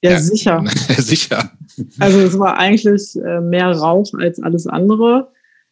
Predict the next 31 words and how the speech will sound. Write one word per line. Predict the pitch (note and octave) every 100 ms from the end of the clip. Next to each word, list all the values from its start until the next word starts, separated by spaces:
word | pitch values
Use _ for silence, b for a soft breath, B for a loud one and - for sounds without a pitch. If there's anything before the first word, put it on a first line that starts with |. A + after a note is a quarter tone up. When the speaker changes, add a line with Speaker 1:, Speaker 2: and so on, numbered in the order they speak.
| _ _ _ _ _ _
Speaker 1:
Ja | F3 E3+
klar, | - F#3 D3+ -
alles | F#3 G3
voll | - F3+
mit | F3+ E3
Bierflaschen. | D#3 G#3 A3+ G#3 G3+ G#3+
Meistens | F3+ F3+ G3 G#3+ G3+
war | E3+
es | F3
ja | F3+
auch | E3+
schon | F3 F3+ E3+
so, | F3+ F#3
dass, | E3+ - -
äh, | E3+ E3 E3 E3+ _ _ _ _ _ _ _ _ - - - - - _ _ -
in | F3+
diesem | G3 F#3 F3+
Vorraum | E3+ - G3 G#3 G#3 G3
der | D#3+
Kicker | D#3+ G3 A#3
stand, | A3+ - G3+ G#3 A3+ A3+
natürlich | E3+ E3 F3+ F3 -
die | D#3+
Bierflaschen | F#3 G3+ F#3 F3+ F#3 E3
auf | F3 F3
dem | F3 D#3+
Kicker, | - F#3+ A#3+ B3 C4 - _ _
die | G3+ E3+
ja | E3 -
auch | E3 - - _ -
permanent | F3 F3 E3+ E3